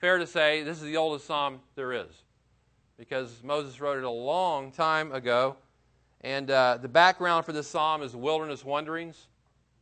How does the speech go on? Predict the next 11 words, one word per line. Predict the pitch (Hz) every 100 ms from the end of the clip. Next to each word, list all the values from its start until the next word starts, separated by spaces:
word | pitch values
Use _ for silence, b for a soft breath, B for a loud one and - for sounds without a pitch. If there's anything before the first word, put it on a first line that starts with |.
| -
that | 123
he | 139
was | 147
a | 135
part | 151 156 156
of, | 151 156 147 - _
of, | 117 113
uh, | 107 123 110
under | 139 143 135
his | 143 139
leadership. | 143 151 135 156 151